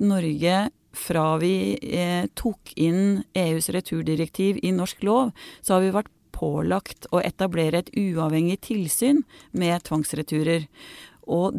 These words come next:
det har vi fortsatt ikke på plass. Og der har det vært, eh, slept føtter i Justisdepartementet nå i veldig mange år. Fra tjue tretten har noas hørt at, eh,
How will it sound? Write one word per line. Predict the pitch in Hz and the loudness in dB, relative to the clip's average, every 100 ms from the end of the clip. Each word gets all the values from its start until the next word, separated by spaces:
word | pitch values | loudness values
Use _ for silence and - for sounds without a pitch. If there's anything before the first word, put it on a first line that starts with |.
| 165 | 0
det | 185 208 | 0 0
har | 156 151 | 0 -2
vi | 170 | -2
fortsatt | - 165 - 175 - | -6 -8 -6 -6 -6
ikke | - - | -8 -8
på | 151 | -8
plass. | - - - - - | -4 0 -2 -4 -6
Og | 190 | -2
der | 185 190 214 | 2 2 2
har | 180 160 170 | 2 2 2
det | 175 | 0
vært, | 190 - - 208 | -4 -6 -6 -2
eh, | 185 185 190 - - | 0 0 -2 -2 -4
slept | - - 175 - - | -4 -2 -2 -2 -6
føtter | - - - 233 254 | -6 -4 0 0 0
i | 170 175 180 185 | -2 -2 -2 -4
Justisdepartementet | - 156 - 147 165 165 170 175 | -4 -6 -6 -4 0 0 2 2
nå | 160 160 165 | 2 2 0
i | 170 170 170 | -2 -2 -2
veldig | 180 165 160 | 0 0 0
mange | 170 165 | 2 2
år. | 165 185 294 - - - | 2 2 0 -2 -18 -20
Fra | - 185 | -2 0
tjue | 185 202 175 | 0 -2 -4
tretten | 175 175 - - 170 | -2 -6 -4 -2 0
har | 170 170 170 - | 0 0 0 0
noas | 170 160 147 156 - | 2 2 2 0 -2
hørt | 160 156 - | -2 -2 -2
at, | 151 - - | -4 -4 -2
eh, | 165 | 0